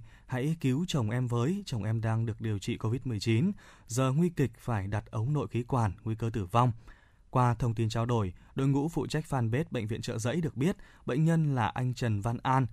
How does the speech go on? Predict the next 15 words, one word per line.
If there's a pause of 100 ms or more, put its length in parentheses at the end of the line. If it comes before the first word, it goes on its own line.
(260)
bệnh
nhân
mắc
covid
mười
chín,
sinh
năm
một
nghìn
chín
trăm
chín
mươi
ba,